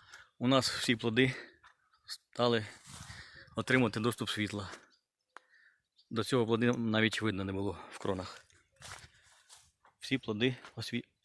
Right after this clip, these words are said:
добре освіщуються, освіщаються. Ми прибрали надлишкову зелену масу, так як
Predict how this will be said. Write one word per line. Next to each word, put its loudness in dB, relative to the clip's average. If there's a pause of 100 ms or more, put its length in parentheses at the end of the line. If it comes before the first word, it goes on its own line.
(120)
добре 0
освіщуються, -8 (160)
освіщаються. -8 (1900)
Ми 4
прибрали 4 (580)
надлишкову 0
зелену -2
масу, -2 (1300)
так 2
як -2